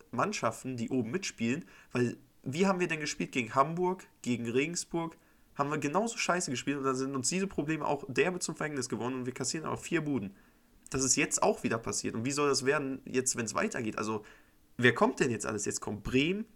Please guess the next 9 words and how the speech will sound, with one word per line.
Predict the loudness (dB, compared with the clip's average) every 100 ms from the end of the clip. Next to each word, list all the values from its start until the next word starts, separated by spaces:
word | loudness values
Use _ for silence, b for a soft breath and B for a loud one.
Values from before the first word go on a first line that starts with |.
| -4
gut, | -2 0
dann | 0
kommt | 0
nochmal | 2 0
Sandhausen, | 0 0 0 2 2 -2 0
aber | 0 2
dann | 0 -2 -4 -14 -20 _ -4
Nürnberg, | 0 4 4 4 4 2 -2 -8 2
Pauli, | 4 6 4 4